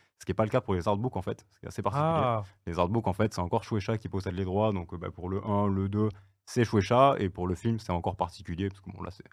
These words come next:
Speaker 1: tu viens du film, donc c'est tout un comité, euh, derrière, euh, au niveau des appros, c'est, c'est plus dur. Mais donc là, non, aucun problème pour, euh, lancer en tout cas le concept de la Deluxe. Ils ont été open, euh, voilà, pour qu'on la sorte en France, euh, sans souci.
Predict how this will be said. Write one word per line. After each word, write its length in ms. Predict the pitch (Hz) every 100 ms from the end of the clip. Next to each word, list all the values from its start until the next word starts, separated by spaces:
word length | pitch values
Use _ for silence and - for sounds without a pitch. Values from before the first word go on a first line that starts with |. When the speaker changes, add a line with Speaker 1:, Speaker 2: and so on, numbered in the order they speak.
| _
Speaker 1:
tu 100 | -
viens 140 | 85
du 80 | 90
film, 200 | 87 101
donc 100 | 87 -
c'est 60 |
tout 180 | - 95
un 60 | 92
comité, 400 | 98 95 98 101
euh, 240 | 95 90
derrière, 480 | 92 90 95 92 87
euh, 40 | 87 - _ -
au 100 | 95
niveau 220 | 95 101
des 120 | 101 98
appros, 260 | 98 107
c'est, 200 | 95 90
c'est 120 | - 95
plus 140 | 101
dur. 220 | 101 131 - - - -
Mais 60 | 98
donc 160 | 98
là, 140 | 143 147
non, 160 | 139 147
aucun 220 | 135 147
problème 520 | 135 135 131 139 117
pour, 340 | 95 104 92 98
euh, 60 |
lancer 360 | 104 127 127 147
en 80 | 123
tout 100 | 107
cas 120 | 120
le 60 | 107
concept 520 | - 110 123 120 110
de 120 | 98
la 140 | 95 95
Deluxe. 340 | 101 107 117 -
Ils 100 | 85
ont 80 | 90
été 160 | 92
open, 460 | 95 92 95 107 101
euh, 20 |
voilà, 180 | 82 87
pour 140 | - -
qu'on 100 | 95
la 100 | 90
sorte 220 | 113 98
en 60 | 98
France, 320 | - 107 98
euh, 140 | 92 87 - _ -
sans 160 | 123
souci. 360 | 104 104 120